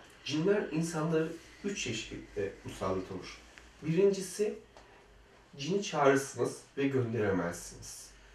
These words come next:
Bu şuna benzer. Cinler kendi içinde boyutlarla yaşarlar. Ve siz o boyuttan alıp dünyayı hapsettiğinizde,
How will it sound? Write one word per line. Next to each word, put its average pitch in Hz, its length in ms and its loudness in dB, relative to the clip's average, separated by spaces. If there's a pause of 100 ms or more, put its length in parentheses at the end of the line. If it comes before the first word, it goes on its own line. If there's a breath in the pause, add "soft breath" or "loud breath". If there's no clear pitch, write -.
(300 loud breath)
Bu 240 80 -6
şuna 180 320 4
benzer. - 400 0 (800 loud breath)
Cinler 208 400 0
kendi 160 280 2
içinde 170 300 -2
boyutlarla 127 640 4 (180)
yaşarlar. - 680 -4 (420 loud breath)
Ve 190 40 -2
siz - 380 -4
o 175 140 4
boyuttan 165 400 -2
alıp 123 300 -2 (840)
dünyayı 160 360 4
hapsettiğinizde, 127 920 -4